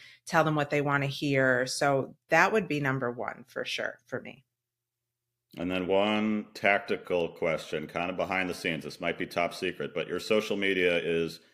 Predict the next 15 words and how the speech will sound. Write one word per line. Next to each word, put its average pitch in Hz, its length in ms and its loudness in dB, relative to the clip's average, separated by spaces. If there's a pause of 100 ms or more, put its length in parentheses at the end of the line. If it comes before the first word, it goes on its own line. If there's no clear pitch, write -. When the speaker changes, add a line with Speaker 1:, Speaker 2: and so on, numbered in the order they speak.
(220)
Speaker 2:
probably 120 320 6
the 98 100 2
best 92 360 2
I've 85 160 0
seen 87 280 -2
of 82 220 -6
anybody 85 580 -2
in 82 300 -2
this, 80 540 -4
uh, 76 200 -2
business. 85 600 -4 (480)
What 131 440 2
is 117 220 4
it 98 280 2
that 92 180 2